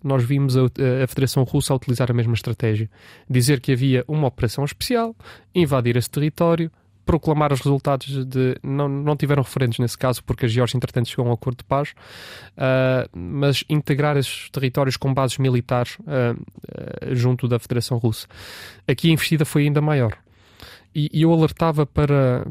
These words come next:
para uma coisa em fevereiro que ainda hoje alerto, é que os conflitos são tão territoriais e são tão nacionalistas como são económicos. Há uma razão clara para as províncias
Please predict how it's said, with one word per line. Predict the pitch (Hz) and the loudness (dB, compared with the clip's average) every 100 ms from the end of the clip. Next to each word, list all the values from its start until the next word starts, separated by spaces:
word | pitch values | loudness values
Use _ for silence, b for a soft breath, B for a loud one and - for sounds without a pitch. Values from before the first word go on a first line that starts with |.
| - _ | -12 _
para | 139 131 127 123 127 120 101 - | 0 2 4 2 0 -2 -4 -4
uma | - 131 | -2 0
coisa | 123 127 117 | 2 2 2
em | 120 | 0
fevereiro | - 127 143 151 135 | 0 0 2 2 0
que | - | 0
ainda | 135 131 | 2 4
hoje | 139 127 | 4 4
alerto, | 120 113 107 - - _ | 2 0 -2 -8 -20 _
é | 139 | -4
que | - | 0
os | 151 | -2
conflitos | - 202 - 135 117 - | -2 -4 -2 0 0 -2
são | 143 131 - | -4 -4 -4
tão | - 170 | -2 0
territoriais | - 143 135 - 123 123 113 113 - - | 0 -2 -2 0 0 2 0 -2 -4 -6
e | |
são | 135 143 | -2 -2
tão | 127 165 151 | 0 0 2
nacionalistas | 131 - 131 123 139 - 151 | 0 0 0 2 0 0 -4
como | - 147 | -4 -6
são | - 143 | -4 -4
económicos. | 139 139 120 110 - - B B B B B B | -4 -4 -2 -4 -6 -18 B B B B B B
Há | 156 | 0
uma | 180 190 | 2 2
razão | 165 151 131 110 | 2 2 2 0
clara | - 131 143 139 139 _ _ _ _ - _ | 0 0 2 0 -2 _ _ _ _ -20 _
para | - 135 123 127 | 2 4 2 2
as | 139 - - _ - | -2 -2 -10 _ -4
províncias | 147 135 165 - 131 117 | 0 2 2 2 2 2